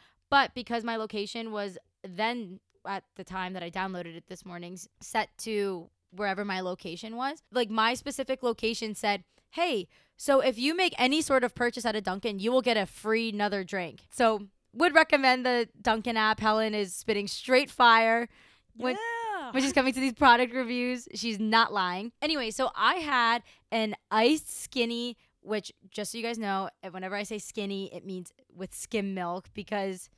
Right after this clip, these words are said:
Speaker 2: <laughs> I'm skinny.
Speaker 1: Listen,
Speaker 2: <laughs> I'm skinny.
Speaker 1: I'm not trying to get into hibernation season. But anyway.
Speaker 2: I haven't left.
Speaker 1: Stop. <laughs> No.
Speaker 2: <laughs>
Speaker 1: So,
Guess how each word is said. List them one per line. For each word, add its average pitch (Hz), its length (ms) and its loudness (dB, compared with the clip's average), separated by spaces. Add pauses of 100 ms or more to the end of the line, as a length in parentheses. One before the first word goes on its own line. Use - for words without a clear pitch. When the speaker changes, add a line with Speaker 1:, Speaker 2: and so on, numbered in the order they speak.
(100)
Speaker 2:
<laughs> - 280 -16
I'm 339 220 -4
skinny. 269 720 -10 (140)
Speaker 1:
Listen, 247 500 2 (440)
Speaker 2:
<laughs> 494 300 -12
I'm 359 140 -8 (100)
skinny. 294 360 -14
Speaker 1:
I'm 294 140 6
not 294 220 8
trying 320 240 2
to 302 120 2
get 269 160 4
into 269 220 0
hibernation 220 720 0
season. 185 580 -8 (300)
But 240 100 -2
anyway. 208 320 -2 (220)
Speaker 2:
I - 60 -8
haven't 190 220 -14
left. 156 340 -16 (440)
Speaker 1:
Stop. 196 340 0 (120)
<laughs> 311 100 8
No. 311 600 8
Speaker 2:
<laughs> - 40 -20 (640)
Speaker 1:
So, 330 380 6